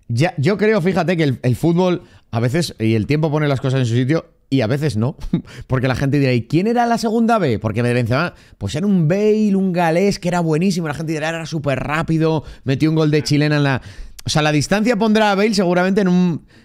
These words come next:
en un momento histórico del Madrid que ahora mismo,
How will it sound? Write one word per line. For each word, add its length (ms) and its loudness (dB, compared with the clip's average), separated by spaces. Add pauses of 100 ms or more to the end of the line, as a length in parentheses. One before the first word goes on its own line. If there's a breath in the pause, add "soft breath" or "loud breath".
(100)
en 200 2
un 140 4
momento 360 2
histórico 400 2
del 120 2
Madrid 300 2
que 120 2
ahora 220 2
mismo, 380 2